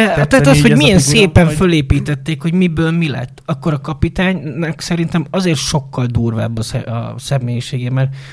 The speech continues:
Speaker 2: mit tudom én, ott volt ilyen kis nyüzügeként, ugye arról álmodozott, hogy majd ő szolgálhatja a hazáját, csináltak belőle egy szuperkatonát,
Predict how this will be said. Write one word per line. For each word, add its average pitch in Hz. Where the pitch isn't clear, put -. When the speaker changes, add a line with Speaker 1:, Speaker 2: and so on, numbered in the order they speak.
Speaker 2:
mit -
tudom 131
én, 131
ott 170
volt 135
ilyen 127
kis -
nyüzügeként, 147
ugye 147
arról 143
álmodozott, 117
hogy 113
majd 113
ő 113
szolgálhatja 120
a 110
hazáját, 127
csináltak 135
belőle 123
egy 113
szuperkatonát, 135